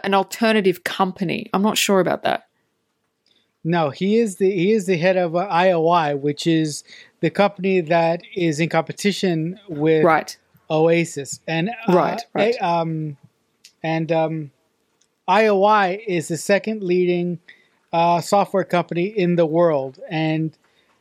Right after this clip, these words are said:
Speaker 2: these two leading software companies that aren't mentioned besides I O I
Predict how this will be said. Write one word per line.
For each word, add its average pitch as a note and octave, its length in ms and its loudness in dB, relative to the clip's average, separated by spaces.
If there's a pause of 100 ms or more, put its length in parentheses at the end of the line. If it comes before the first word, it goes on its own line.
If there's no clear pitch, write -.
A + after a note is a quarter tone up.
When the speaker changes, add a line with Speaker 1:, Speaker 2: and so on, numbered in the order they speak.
(200)
Speaker 2:
these E3 260 0
two A3+ 220 2
leading G#3 300 2
software F#3 400 0
companies E3 600 -2
that D#3 240 0
aren't F3 300 2
mentioned E3+ 400 -2
besides D#3+ 600 0
I D#3+ 200 2
O E3 140 2
I D#3 380 2